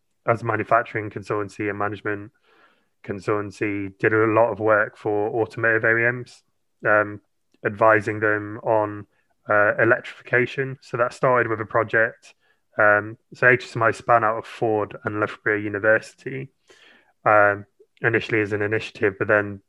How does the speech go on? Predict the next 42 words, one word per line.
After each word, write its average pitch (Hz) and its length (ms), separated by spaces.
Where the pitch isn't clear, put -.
became 104 340
their 104 180
own 104 120
organization 101 840
and 98 100
were 98 80
working 101 320
with 95 120
firms 104 280
like 104 220
J 113 120
L 107 100
R 104 240
as 104 140
well 117 300
on 104 140
their 101 460
electric 110 600
motor 117 320
development, 120 580
running 110 200
these 104 220
quite 110 340
big 104 260
government 104 520
R 110 220
and 101 100
D 110 140
projects. 104 720
And, 107 280
and 113 140
I 107 100
realized 107 600
that 110 280
my 117 220
experience 113 560
at 107 120
Potenza 110 500
sort 104 220
of 98 40
made 104 280
me 98 260